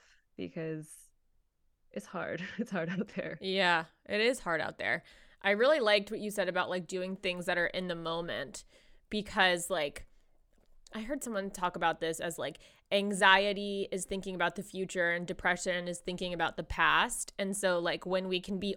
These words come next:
Speaker 2: ultra present,
Speaker 1: Mm.
Speaker 2: um, it's a benefit to our mental health. And also, like,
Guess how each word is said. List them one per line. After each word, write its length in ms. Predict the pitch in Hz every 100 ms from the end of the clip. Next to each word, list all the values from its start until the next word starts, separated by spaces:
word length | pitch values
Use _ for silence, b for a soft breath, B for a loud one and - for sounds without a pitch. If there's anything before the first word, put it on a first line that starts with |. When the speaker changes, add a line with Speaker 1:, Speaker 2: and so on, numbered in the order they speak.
| -
Speaker 2:
ultra 460 | 180 185 - 180
present, 680 | 170 - - 160 180 247 294 -
Speaker 1:
Mm. 340 | 208 202 185 b b -
Speaker 2:
um, 360 | 190 180 170 165 175 - _ _
it's 240 | - 196 -
a 80 | 185
benefit 420 | 170 165 165 160
to 100 | -
our 100 | 165
mental 380 | 165 156 180 165
health. 220 | 165 185
And 100 | 254
also, 340 | 285 349 403 320
like, 320 | 226 180 -